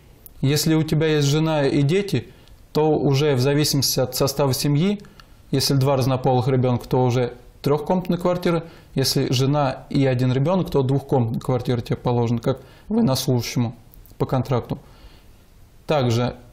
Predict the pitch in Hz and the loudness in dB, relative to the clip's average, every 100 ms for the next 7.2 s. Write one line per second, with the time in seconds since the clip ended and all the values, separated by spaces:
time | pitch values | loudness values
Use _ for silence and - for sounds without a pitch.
0 | - - 147 147 131 123 160 - - - | -18 -2 0 2 0 0 -4 -12 -18 -20
1 | - - - - - - 139 135 127 156 | -20 -20 -20 -20 -20 -8 -2 0 0 0
2 | 180 - 190 185 175 - 151 156 - 165 | -2 -2 -2 -2 -6 -4 -2 -2 0 0
3 | 156 156 151 143 - - - - - - | 0 0 -2 -4 -10 -20 -20 -20 -20 -20
4 | - - - - - 135 131 143 127 135 | -14 -14 -14 -12 -2 0 0 -2 0 0
5 | 127 123 - 127 120 117 - - - - | 2 0 -2 -2 -2 -4 -20 -20 -14 -6
6 | 143 139 135 131 131 127 127 113 123 147 | -2 0 2 2 2 2 2 2 2 2
7 | 165 160 | 2 0